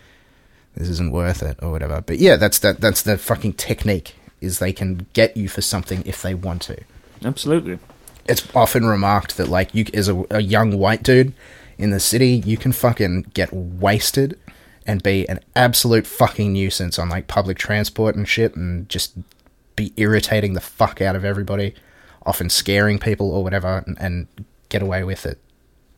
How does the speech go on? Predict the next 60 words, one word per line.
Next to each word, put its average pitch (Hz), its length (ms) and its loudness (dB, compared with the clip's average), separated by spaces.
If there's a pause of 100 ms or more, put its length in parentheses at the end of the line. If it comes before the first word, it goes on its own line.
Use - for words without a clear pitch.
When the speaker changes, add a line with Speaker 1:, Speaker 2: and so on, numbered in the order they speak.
Speaker 2:
The 120 120 4
Speaker 1:
No 147 340 10
Speaker 2:
breadth 131 120 8
Speaker 1:
trouble, 101 260 2
but 104 120 -4
the 120 80 0
second 123 260 2
you're 110 100 2
tipsy - 480 -2
in 95 120 -2
public 98 320 -2
as 95 100 -4
an 95 60 -2
Aboriginal 95 420 -4
person, 95 300 -6
you 104 40 -6
get 107 140 -6
fucking - 320 -8
locked 131 240 -4
Speaker 2:
Absolutely. 160 540 0
And 143 100 6
the 165 60 10
breadth 160 320 4
of 139 80 -4
the 139 80 4
law 113 240 8
is 110 100 4
enormous 104 540 2
for - 160 -4
these, 95 600 -2
uh, 98 220 0
things. 104 480 0 (420)
Uh, 107 600 6 (400)
you 131 260 8
and 120 80 8
I 107 400 6
have 107 180 0
an 104 80 4
argument 95 480 2
over 95 140 -2
the 95 100 -8
course 95 320 0
of 98 60 -10
this - 180 -4
recording, 98 520 2
and 95 100 0
I 92 100 0
storm 104 480 4
out 92 200 2
of 113 180 -12
the 95 220 -4
room. 101 540 -2
Speaker 1:
Mm-hmm. 156 180 6
Speaker 2:
If - 180 0
you 135 80 8
were 143 80 8
to 135 80 4
grab 104 320 4
my 95 160 2
wrist 90 500 0